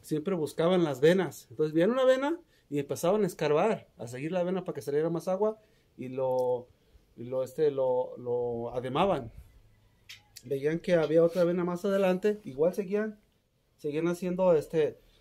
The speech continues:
eh, los ademados para que el agua siguiera cir-, circulando y siempre tuviera agua el pozo. Entonces mucha gente pensaba que eran túneles y no, realmente eran,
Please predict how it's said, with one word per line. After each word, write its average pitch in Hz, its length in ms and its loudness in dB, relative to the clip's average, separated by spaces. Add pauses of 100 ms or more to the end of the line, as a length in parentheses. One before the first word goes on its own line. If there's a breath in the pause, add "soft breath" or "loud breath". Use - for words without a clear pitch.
(160)
eh, 131 340 -2
los 131 180 -4
ademados 151 560 0
para 131 220 -2
que 135 100 -6
el 131 100 -2
agua 151 200 2
siguiera 135 320 -2
cir-, 151 180 -14
circulando 160 640 -4
y 160 40 -8
siempre 143 320 -10
tuviera 123 340 -6
agua 131 180 -2
el 120 60 -12
pozo. 185 380 -4 (480)
Entonces 165 220 -2
mucha 190 200 -4
gente 202 240 -4
pensaba 165 440 -4
que 175 120 -8
eran 170 200 -2
túneles 202 440 -2
y 123 60 -8
no, 156 200 -4
realmente 175 400 -2
eran, 185 240 -2